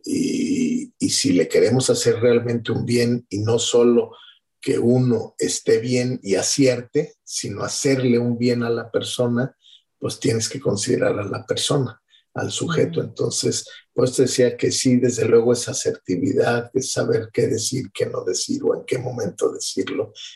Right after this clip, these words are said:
Speaker 1: y a quién decirlo, este, sino también tener un método según el objeto, pero la habilidad para adaptarlo al sujeto.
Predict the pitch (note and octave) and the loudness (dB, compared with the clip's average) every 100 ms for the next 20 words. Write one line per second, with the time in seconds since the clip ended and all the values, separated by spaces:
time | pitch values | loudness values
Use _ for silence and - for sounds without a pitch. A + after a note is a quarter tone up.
0 | - F#3+ F3 - B2 G#2+ G#2 - - - | -4 0 0 0 -2 -2 -4 -4 -4 -4
1 | A2+ C#3 - - - - - - B2 B2 | -2 -4 -6 -16 -20 -20 -20 -8 -6 -4
2 | - - - - B2 B2+ B2+ C3 B2 B2 | -6 -6 -4 0 2 2 2 2 4 2
3 | - - A2 A2+ A#2+ A#2 A#2 A2 A#2 A2+ | 0 0 2 2 2 2 0 0 0 0
4 | A2 - A2+ A#2 A2 G#2+ A2 G#2+ - G#2+ | 0 -4 -6 -4 -4 -2 -4 -4 -2 -2
5 | - B2+ - - - _ _ - G#2+ G#2+ | -2 -6 -6 -14 -20 _ _ 0 2 4
6 | A2 G#2+ A2+ A#2+ A#2+ A#2+ A2+ A2+ - A#2 | 2 2 2 4 4 4 2 0 -4 -4
7 | G#2+ G#2+ A#2 B2+ - _ - - G#2 - | -2 -2 -2 -4 -6 _ -6 -2 -2 -4
8 | - A2+ G#2+ A2+ B2 - _ A2 A#2 A#2+ | -4 -2 2 2 2 -2 _ -2 2 4
9 | B2 - - - - - A#2 - | 2 -2 -6 -4 -4 -2 -4 -6